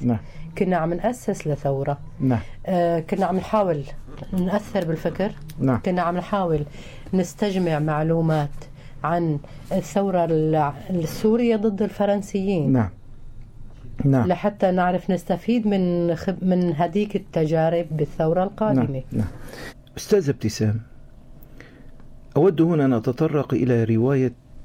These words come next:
Speaker 1: أو روايتك يا حرام، والتي حصلت منها على جائزة
Speaker 2: دار الفكر.
Speaker 1: دار الفكر. في تلك الرواية كان هناك تشريح للقهر والسلب عبر شخصية انتهازية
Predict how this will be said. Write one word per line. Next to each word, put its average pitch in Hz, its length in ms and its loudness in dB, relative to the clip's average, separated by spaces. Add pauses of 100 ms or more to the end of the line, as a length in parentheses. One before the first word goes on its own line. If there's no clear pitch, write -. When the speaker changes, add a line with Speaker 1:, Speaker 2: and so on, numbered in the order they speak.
(280)
Speaker 1:
أو 120 120 4
روايتك 123 520 2
يا 113 180 4
حرام، 101 400 0 (540)
والتي 147 300 2
حصلت 117 480 -2
منها 120 200 2
على 107 240 2
جائزة 113 440 2 (240)
Speaker 2:
دار 190 180 2
الفكر. 110 400 -4
Speaker 1:
دار 135 200 4
الفكر. 113 320 -4 (140)
في 139 120 0
تلك - 260 -2
الرواية 131 920 2 (120)
كان 165 220 2
هناك 156 300 2
تشريح 143 800 -2 (320)
للقهر 110 640 0
والسلب 110 460 0 (100)
عبر 131 260 0
شخصية 139 580 -2
انتهازية 113 840 0